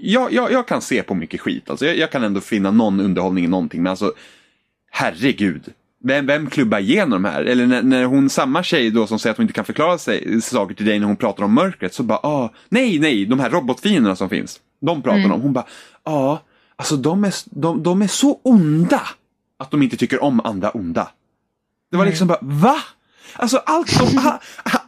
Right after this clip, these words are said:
Speaker 1: allt som, som personer säger i det spelet är bara en hög med bullshit. Det är
Speaker 2: Ja, men
Speaker 1: verkligen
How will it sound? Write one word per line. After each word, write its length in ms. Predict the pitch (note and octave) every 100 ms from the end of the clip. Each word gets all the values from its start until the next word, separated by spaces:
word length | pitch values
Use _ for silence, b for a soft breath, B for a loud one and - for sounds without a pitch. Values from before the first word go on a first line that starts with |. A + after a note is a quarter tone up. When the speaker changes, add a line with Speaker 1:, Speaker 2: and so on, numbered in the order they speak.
| _
Speaker 1:
allt 400 | A3+ D#4 A3+ -
som, 320 | - A#3 G#3+
som 240 | - G#3 F3+
personer 420 | F#3 - C4 F#3+
säger 360 | - A#3 F4 C#4
i 40 |
det 140 | D#3
spelet 220 | C#3 - C#3
är 40 |
bara 140 | E3
en 60 | F3+
hög 240 | D#3+ E4 G#3+
med 240 | C3 F2 _ -
bullshit. 760 | C#4+ E3+ - - D2+ _ - - _ _ _ _ _ _ _ _ _
Det 160 | A#3 A#3
är 100 | C4+
Speaker 2:
Ja, 80 |
men 40 | G#3
Speaker 1:
verkligen 300 | F#3+ D4